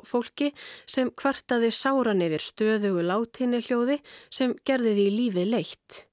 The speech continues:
Síðan þá virðist ekkert lát hafa orðið á hljóðinu sem sumir segja að myndist einhvers staðar á milli Bristol og Swansea. Að öðru leyti er afar lítið vitað um fyrirbærið sem í daglegu tali er kallað The Hum.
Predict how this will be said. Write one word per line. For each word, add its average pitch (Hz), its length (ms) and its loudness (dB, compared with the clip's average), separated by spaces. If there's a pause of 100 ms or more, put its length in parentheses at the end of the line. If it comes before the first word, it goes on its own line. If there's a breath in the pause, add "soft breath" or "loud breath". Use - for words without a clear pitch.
(360)
Síðan 254 360 2
þá 269 100 2 (100)
virðist 277 420 2
ekkert 262 420 -2
lát 254 380 0
hafa 190 180 0
orðið 190 300 0
á 170 100 -4
hljóðinu 220 480 2
sem 208 320 0
sumir 233 400 0
segja 240 320 2
að 220 140 2
myndist 247 420 -2
einhvers 269 320 -4
staðar 240 240 0
á 233 60 0
milli 226 340 0
Bristol 214 640 -2
og 151 160 -4
Swansea. 226 560 -2 (560 loud breath)
Að 165 220 0
öðru 208 160 2
leyti 202 320 2
er 233 100 2
afar 247 320 0
lítið 240 460 0
vitað 233 420 0
um - 160 -4
fyrirbærið 220 720 0 (300 loud breath)
sem 247 260 0
í - 0 -
daglegu 240 560 2
tali 226 400 0
er 170 160 -4
kallað 190 540 -4
The 202 180 -2 (140)
Hum. 208 200 0